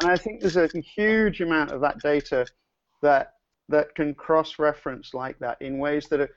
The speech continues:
totally unexpected. I mean, those ones are kind of,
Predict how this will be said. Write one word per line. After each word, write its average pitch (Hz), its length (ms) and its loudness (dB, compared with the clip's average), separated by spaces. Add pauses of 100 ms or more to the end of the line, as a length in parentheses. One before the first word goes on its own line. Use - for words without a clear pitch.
(160)
totally 214 420 2
unexpected. 135 680 -4
I 131 40 -6
mean, 143 160 -2
those 202 240 4
ones 160 220 0
are 147 40 -8
kind 143 220 -6
of, 131 100 -10